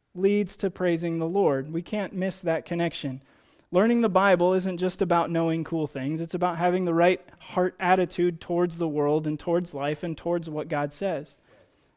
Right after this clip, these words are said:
We see in Romans sixteen that learning actually helps you avoid bad doctrine. Romans sixteen, verse seventeen says, "Now I beseech you, brethren, mark them which cause divisions and offenses contrary to the doctrine which ye have learned,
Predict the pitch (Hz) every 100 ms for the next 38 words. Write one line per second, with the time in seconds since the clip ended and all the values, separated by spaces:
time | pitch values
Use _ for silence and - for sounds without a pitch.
0 | _ _ _ 175 185 226 220 202 202 196
1 | - 196 - 214 208 202 170 190 202 196
2 | 185 180 185 175 170 180 180 165 151 165
3 | 160 160 156 151 160 185 185 151 139 156
4 | 160 156 175 - 170 156 156 - 180 180
5 | 165 151 - 151 160 160 156 - 220 208
6 | 214 170 160 160 180 220 - - _ _
7 | _ 165 190 240 196 185 190 180 - 185
8 | 180 175 160 170 156 165 180 175 156 -
9 | 156 151 160 - - 185 175 185 175 -
10 | 170 160 156 170 202 - 160 175 190 _
11 | _ _ - 175 190 202 190 175 160 180
12 | 180 135 127